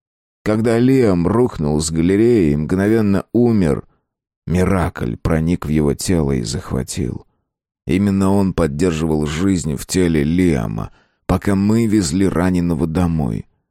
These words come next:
Оказывается, эти твари наделены чувством самосохранения. И я не ведаю, знали ли мои учителя магики, что Миракли способны на подобное.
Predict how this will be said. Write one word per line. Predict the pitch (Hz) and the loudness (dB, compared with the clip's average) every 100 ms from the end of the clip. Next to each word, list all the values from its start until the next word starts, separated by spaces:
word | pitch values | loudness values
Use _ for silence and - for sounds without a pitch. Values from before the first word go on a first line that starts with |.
| _ _ _ _ - | _ _ _ _ -10
Оказывается, | 78 104 110 87 82 73 - | -4 -2 0 0 -2 -2 -4
эти | 71 82 | -4 -4
твари | 76 87 98 90 | -4 0 0 0
наделены | 80 69 76 76 85 | -2 -4 -4 -2 -4
чувством | - - 71 - 58 | -4 -6 -6 -6 -8
самосохранения. | - 62 60 - - - 65 58 50 50 - - _ _ _ _ _ _ - | -6 -6 -6 -6 -8 -6 -6 -6 -8 -10 -14 -16 _ _ _ _ _ _ -2
И | |
я | 85 117 117 | 2 2 2
не | 120 | 2
ведаю, | 120 123 101 98 | 2 2 2 2
знали | 87 107 110 104 | 0 0 0 2
ли | 95 | 2
мои | 90 82 98 | 2 2 2
учителя | 92 87 - 87 90 | 0 -2 -2 0 0
магики, | 76 92 90 82 73 | 0 0 0 -2 -4
что | 65 - | -6 -4
Миракли | 71 76 87 95 82 71 | -2 0 0 -2 -2 -4
способны | - - - 85 73 | -4 -4 -2 -2 -2
на | 78 71 | -4 -2
подобное. | 67 71 71 69 55 50 | -4 -2 -2 -4 -6 -8